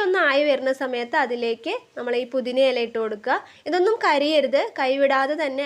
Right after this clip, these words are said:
ഇളക്കിക്കൊണ്ടേയിരിക്കണം. നന്നായിട്ട് ഒന്ന് മൂത്ത് വരുന്ന സമയത്താണ് നമ്മൾ ഫ്ലെയിം ഓഫ് ചെയ്യേണ്ടത്. നന്നായിട്ട് മൂത്ത് വരുന്ന സമയത്ത് ഫ്ലെയിം ഓഫ് ചെയ്യുക. അതിലേക്ക് ഇതിനാവശ്യമുള്ള ഉപ്പ്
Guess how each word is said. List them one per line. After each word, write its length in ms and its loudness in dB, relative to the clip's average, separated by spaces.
ഇളക്കിക്കൊണ്ടേയിരിക്കണം. 1040 0
നന്നായിട്ട് 680 0
ഒന്ന് 240 -4
മൂത്ത് 440 0
വരുന്ന 220 2
സമയത്താണ് 680 -4
നമ്മൾ 200 -4
ഫ്ലെയിം 440 -4
ഓഫ് 220 -8
ചെയ്യേണ്ടത്. 440 -2
നന്നായിട്ട് 400 -2
മൂത്ത് 320 -2
വരുന്ന 240 0
സമയത്ത് 400 -6
ഫ്ലെയിം 320 2
ഓഫ് 280 -2
ചെയ്യുക. 160 0
അതിലേക്ക് 460 -4
ഇതിനാവശ്യമുള്ള 760 0
ഉപ്പ് 260 -4